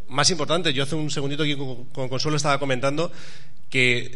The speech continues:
eh, viendo los, las cifras de la industria del videojuego, en plena crisis, sigue ganando más dinero la industria del videojuego que el cine, la música y los libros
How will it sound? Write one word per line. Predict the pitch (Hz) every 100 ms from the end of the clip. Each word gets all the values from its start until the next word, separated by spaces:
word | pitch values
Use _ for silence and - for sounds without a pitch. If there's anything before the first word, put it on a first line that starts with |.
| -
eh, | - 123
viendo | 123 156 175
los, | 170 -
las | 160 131
cifras | - 185 165 147
de |
la | 135
industria | 131 139 160
del | 143
videojuego, | 135 120 127 151 147 151 - - -
en | - 117
plena | 104 180 180
crisis, | 160 180 156 127 - -
sigue | - 156 175
ganando | 160 156 165
más | 156 151
dinero | 156 160 156
la |
industria | 131 139 170
del | 151
videojuego | 143 127 147 165
que | 156
el | 120
cine, | 123 170 175 180 180 - - -
la | 117 120
música | 139 - 185 180 180 -
y | 139
los | 120
libros | 127 165 202